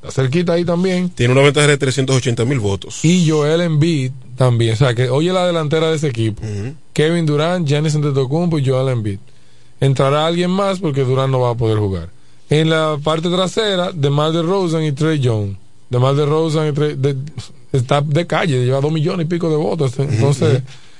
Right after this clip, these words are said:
Speaker 1: eh, Zach LaVine ha bajado mucho, Zach LaVine está lesionado, James Harden, pero el quinteto ahora mismo en el este son Kevin Durant, Giannis Antetokounmpo, Joel Embiid,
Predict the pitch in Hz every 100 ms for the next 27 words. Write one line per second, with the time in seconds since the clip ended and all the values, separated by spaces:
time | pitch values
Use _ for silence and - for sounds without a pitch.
0 | - - - - 143 135 127 123 113 107
1 | 113 - - - - - - 170 180 175
2 | 175 175 165 165 165 160 202 185 139 131
3 | 135 139 139 139 131 139 185 156 147 -
4 | - - - 120 139 139 135 160 175 151
5 | 143 151 - - - - - - 135 139
6 | 135 131 131 127 127 131 135 143 139 151
7 | 151 151 156 156 156 151 147 151 143 -
8 | 147 - 156 156 156 151 156 151 156 156
9 | 156 170 175 151 151 147 151 147 143 180
10 | 185 170 - - - - 123 135 139 147
11 | 151 147 151 180